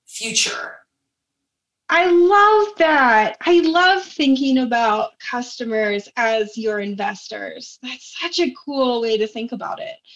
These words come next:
Speaker 2: And the other thing is, Jessa, like, it's not your fault. Sometimes we need to buy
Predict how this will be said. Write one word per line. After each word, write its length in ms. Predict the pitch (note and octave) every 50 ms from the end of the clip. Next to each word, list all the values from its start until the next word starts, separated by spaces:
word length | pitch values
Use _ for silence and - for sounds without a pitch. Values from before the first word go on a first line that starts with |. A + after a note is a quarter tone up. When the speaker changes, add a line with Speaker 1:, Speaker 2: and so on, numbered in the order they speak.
| - - _ -
Speaker 2:
And 100 | C#4 D4
the 140 | D#4 D#4
other 240 | - D#4 E4 G4 G4+ G4+
thing 320 | G4+ - D#4+ D4+ C#4+ C#4
is, 180 | C4 B3+ A#3+ A#3
Jessa, 420 | - C4+ C#4+ D4+ - - D#4+ D4
like, 240 | C#4 C4+ B3 B3 - - _ _ _ _ _ _ _ _ _ _ _ _ _ _
it's 120 | - -
not 140 | F#4+ G#4 G#4
your 140 | G#4 G#4 F#4
fault. 500 | - - D#4 F4 G#4 F#4+ - - - -
Sometimes 480 | - D#4+ F4 F4 F#4 F#4+ F#4+ F4+ D4+ C4
we 220 | C#4 D4 D4+ D4
need 300 | C#4 C#4+ D4+ E4 D#4 -
to 120 | - D#4+ D#4
buy 720 | - - B3 C4 D#4 E4 E4 E4 D#4+ E4 E4 E4 E4+ F4